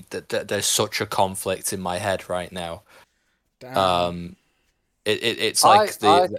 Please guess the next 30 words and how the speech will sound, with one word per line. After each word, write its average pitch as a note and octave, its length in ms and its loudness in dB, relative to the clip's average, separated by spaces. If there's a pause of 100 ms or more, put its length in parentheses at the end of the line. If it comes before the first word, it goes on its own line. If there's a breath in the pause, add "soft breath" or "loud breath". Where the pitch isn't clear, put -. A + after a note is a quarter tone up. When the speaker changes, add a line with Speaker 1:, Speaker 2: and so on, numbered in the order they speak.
Speaker 1:
it's D#3 200 2
Speaker 3:
think - 20 0
Speaker 1:
like A#2+ 320 -2 (600)
the A#2+ 200 4
immovable A2+ 500 2
force G#2+ 500 2
meets G2 320 -6
the F#2+ 420 -4
immovable F#2+ 560 -6
object. F#2 680 -4 (540)
I G#2 180 6
can't G2+ 460 2
make F#2+ 240 -6
my F2+ 160 -4
mind F#2+ 440 0
up. D#2+ 320 -12 (920)
Speaker 3:
The D#3 80 0
Speaker 1:
So F#3 220 6
I C3 120 8
Speaker 3:
reason C#3 120 8
Speaker 1:
almost D#3 420 6
don't A#2+ 180 2
Speaker 3:
Spider-Verse - 20 -2
Speaker 1:
wanna F#2+ 220 -2
vote F#2 200 -2
here. F2+ 60 -8
Speaker 3:
works E2 200 -12
for G2+ 80 -16
me E3+ 60 -2
Speaker 2:
Well, F3 240 -2